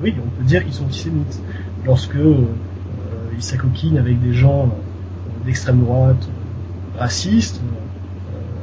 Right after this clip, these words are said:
il y a aussi des théories du complot musulman, hein, d'ailleurs, hein. C'est pas, c'est pas, <laughs> c'est pas réservé, euh,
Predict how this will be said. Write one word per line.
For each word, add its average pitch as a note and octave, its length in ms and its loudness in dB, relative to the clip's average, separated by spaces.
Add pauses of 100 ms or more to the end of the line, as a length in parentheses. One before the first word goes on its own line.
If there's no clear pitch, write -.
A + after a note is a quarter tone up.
(800)
il C#3+ 80 -2
y - 20 2
a D3+ 40 2
aussi D3+ 240 -2
des D#3 140 0
théories D3+ 180 2
du D3 80 2
complot C3+ 300 -4
musulman, A3+ 440 2
hein, A#3+ 60 2
d'ailleurs, B2+ 260 -2
hein. E3 220 -4 (160)
C'est - 180 -12
pas, A#2 300 -4 (380)
c'est - 220 -6
pas, - 80 -2 (180)
<laughs> F3 60 2 (360)
c'est - 160 -12
pas C#3 100 0
réservé, C3+ 580 2
euh, B2 80 0